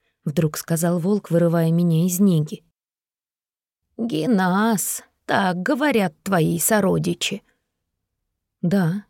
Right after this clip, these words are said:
я Генас, точнее, Илигенас. Но как крепкие когти догадался? Я поняла, что вокруг меня кружатся крохотные бисеринки воды.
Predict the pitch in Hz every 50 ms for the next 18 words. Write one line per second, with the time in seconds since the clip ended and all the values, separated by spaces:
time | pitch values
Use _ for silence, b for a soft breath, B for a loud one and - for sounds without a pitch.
0 | _ _ - 165 180 165 165 156 196 233 226 208 180 190 202 - - - _ _
1 | _ _ _ - 208 220 - - - 247 247 247 240 240 233 233 - - 240 233
2 | 240 214 202 269 254 247 208 156 151 - - - - _ _ _ _ _ _ _
3 | _ _ _ _ _ - 202 196 190 _ - 220 220 202 - - - - - 185
4 | 208 226 226 - - - 175 185 - - 214 240 - - - - 180 156 190 160
5 | 220 240 190 269 269 233 190 - - - - - _ _ _ _ _ _ _ _
6 | _ _ _ _ _ _ _ _ _ 160 185 254 - - 269 247 254 269 294 339
7 | 311 - - - 165 190 196 - 262 302 - - 208 202 208 214 240 285 302 -
8 | 226 208 196 175 196 - - - - - 233 - - 202 226 285 262 - 240 -
9 | 214 214 214 214 185 156 185 208 - - 208 190 202 196 196 - - 170 170 180
10 | 170 151 151 151 156 -